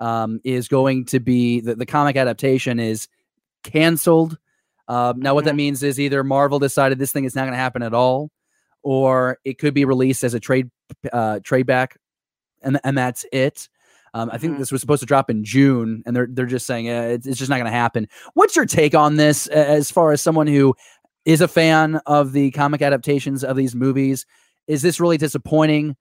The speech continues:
Speaker 1: um, or is this, you know, it's a casualty of the pandemic and we'll move on as, as comic fans?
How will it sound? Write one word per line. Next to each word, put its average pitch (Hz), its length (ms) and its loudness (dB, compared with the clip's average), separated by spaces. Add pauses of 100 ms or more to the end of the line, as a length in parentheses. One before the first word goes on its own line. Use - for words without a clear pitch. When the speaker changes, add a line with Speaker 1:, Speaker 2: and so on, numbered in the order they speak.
(340)
Speaker 1:
um, 131 520 -4
or 139 380 2
is 135 200 -4
this, 143 300 -4
you 151 60 -2
know, 143 120 2
it's 135 140 -2
a 151 40 -6
casualty 143 460 0
of 139 80 2
the 135 60 -4
pandemic 147 520 -2
and 139 80 -4
we'll 135 120 -2
move 135 180 2
on 127 180 2
as, 123 320 -2
as 127 200 -4
comic 120 280 -6
fans? - 460 -16